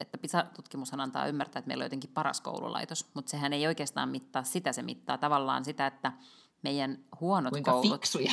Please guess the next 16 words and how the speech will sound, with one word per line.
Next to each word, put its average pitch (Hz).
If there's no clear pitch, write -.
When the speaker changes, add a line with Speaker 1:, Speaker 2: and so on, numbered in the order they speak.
Speaker 2:
lapset -
on. 240
Speaker 1:
Niin, 294
tai 214
se 220
mittaa 233
sitä, 220
että 190
meidän, 196
tai 180
ehkä 185
se 208
kertoo 214
meidän 156
pisa, 208
ö, 139